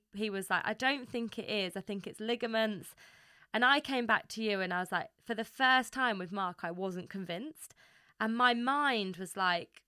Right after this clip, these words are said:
I've never felt my mind in such a tiz <laughs> because of it. And I remember I couldn't,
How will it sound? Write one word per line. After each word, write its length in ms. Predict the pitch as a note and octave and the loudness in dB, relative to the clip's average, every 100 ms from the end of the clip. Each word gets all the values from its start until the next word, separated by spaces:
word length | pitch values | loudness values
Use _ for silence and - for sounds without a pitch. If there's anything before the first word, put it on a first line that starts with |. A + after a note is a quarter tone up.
| _ | _
I've 260 | - A3 A3 | -2 0 0
never 300 | A#3+ C4 A#3+ | 0 0 0
felt 300 | - A3 - | 0 2 2
my 120 | F#3+ | 0
mind 540 | G3 G3 F#3 F#3 F#3 - | 0 2 2 0 -8 -12
in 160 | F#3 F#3+ | -12 -12
such 460 | - A#3+ - - G#3+ | -4 -4 -4 -6 -10
a 60 | |
tiz 440 | - A#3+ F3+ A3 F4+ - - F4+ E4+ | -6 -4 -2 -2 -2 -2 0 0 0
<laughs> 380 | - - - _ | -6 -16 -20 _
because 340 | B3+ - C#4 | -4 0 0
of 160 | G#3+ G3 | 0 -2
it. 160 | F3+ - | -2 0
And 160 | F#3+ | 0
I 120 | G3+ G#3 | 2 2
remember 420 | A3+ B3+ C4 G#3 | 2 0 0 -2
I 100 | F#3+ | -2
couldn't, 520 | - C#4+ D4 A3 | -4 -4 -4 -6